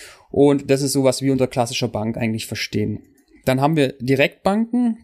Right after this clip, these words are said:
die sind, haben auch eine Vollbanklizenz, ähm, haben aber keine Filialen. Das heißt, da wird man keinen Kundentermin vor Ort bekommen,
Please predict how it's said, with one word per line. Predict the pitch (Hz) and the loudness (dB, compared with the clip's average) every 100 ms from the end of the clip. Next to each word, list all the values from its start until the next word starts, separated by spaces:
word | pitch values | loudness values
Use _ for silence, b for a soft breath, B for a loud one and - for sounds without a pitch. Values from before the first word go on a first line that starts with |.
| - | -4
die | 156 | -2
sind, | 143 - 147 139 | -2 0 -2 0
haben | 139 120 | -2 0
auch | 143 | 0
eine | 139 | -2
Vollbanklizenz, | - 151 170 185 190 196 196 - 196 226 - - _ - | 0 0 2 0 2 0 0 0 0 -2 -4 -8 _ -4
ähm, | 139 139 - | -2 -2 -2
haben | 139 139 | 0 0
aber | 139 139 | 0 -2
keine | 127 123 131 | -2 -4 -4
Filialen. | - 131 117 107 104 107 B B B B - | -2 0 2 0 -2 -6 B B B B -6
Das | 123 135 | -2 2
heißt, | 131 143 | 2 4
da | 151 143 | 0 0
wird | 147 | -2
man | 139 | -2
keinen | 139 135 | 0 -2
Kundentermin | 135 165 175 185 170 165 165 170 | 0 0 0 -2 0 0 0 -2
vor | - - | -2 0
Ort | - - | 0 -2
bekommen, | 190 - 185 208 | -4 2 2 2